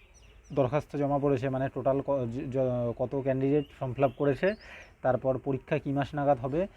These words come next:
আহ, এবং পরীক্ষা আমরা যে জানতাম যে এতদিন কিন্তু, আহ, প্রিলি, তারপর মাঠ,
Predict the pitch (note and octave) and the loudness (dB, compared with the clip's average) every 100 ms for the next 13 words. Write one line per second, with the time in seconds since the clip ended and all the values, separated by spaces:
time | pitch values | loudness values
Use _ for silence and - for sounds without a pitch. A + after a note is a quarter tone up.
0 | - - - B2 C#3+ C3 C#3+ F#3 A3+ - | -20 -20 -10 -8 -4 2 2 2 -6 -14
1 | - - - - - - - - - C#3+ | -20 -20 -20 -20 -20 -20 -20 -20 -6 -4
2 | B2 - D3+ C#3 C3+ - C#3+ C3 C#3 C#3+ | -4 0 6 6 6 0 -6 0 0 2
3 | C3+ C3+ D3 C#3+ C#3 B2+ C#3 C3+ C#3+ C#3 | 0 0 -2 2 0 2 -2 -2 -4 -4
4 | F#3+ A3 - - B2 B2 - C#3+ D3+ F#3+ | -4 -6 -16 -4 2 2 2 2 4 4
5 | D3+ B2+ D3 C#3 C#3 | 2 2 0 0 0